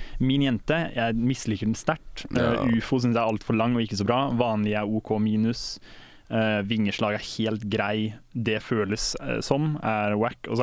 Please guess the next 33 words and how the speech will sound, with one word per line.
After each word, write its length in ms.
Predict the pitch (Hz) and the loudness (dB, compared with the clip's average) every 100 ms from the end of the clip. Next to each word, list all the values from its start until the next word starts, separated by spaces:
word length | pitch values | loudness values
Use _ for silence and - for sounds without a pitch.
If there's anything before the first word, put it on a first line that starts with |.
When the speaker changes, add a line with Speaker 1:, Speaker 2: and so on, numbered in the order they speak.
| 117 | 0
Speaker 1:
er 60 | |
det 100 | 127 | 0
liksom 160 | 135 127 | 2 0
flere 260 | - 113 110 | 0 0 0
sanger 160 | 117 104 | 0 0
der 80 | |
som 100 | 107 120 | -2 -4
ikke 140 | - | -4
er 60 | 104 | -4
så 160 | 131 | -2
bra. 140 | 131 147 - | -2 -2 0
Det 60 | |
er 100 | 139 | 0
liksom, 180 | 143 117 - - - - - - - - - - | 2 0 -4 -14 -18 -16 -18 -18 -20 -20 -20 -4
jeg 100 | 131 | -2
har 340 | - 123 135 | 2 2 2
de 180 | 143 139 | 0 -2
tre-fire 600 | 135 151 127 135 143 123 | -2 0 0 0 0 2
sangene 260 | 135 117 113 | 2 2 2
som 120 | 120 | 2
jeg 40 | 117 113 | 0 0
synes 20 | |
er 60 | 110 - | 0 0
kjempebra. 340 | 120 98 135 175 | 0 0 0 2
Det 100 | 123 | 2
er 40 | |
liksom 120 | 113 104 | 0 -2
Flokk, 460 | - 131 - - | 0 -2 -2 -4
La 140 | 123 110 | 0 2
meg 100 | 110 110 | 2 0
være 60 | |
full, 240 | - 117 110 | 0 0 0
Ekstrem 640 | 107 - 107 104 104 104 | -2 -4 -2 0 0 0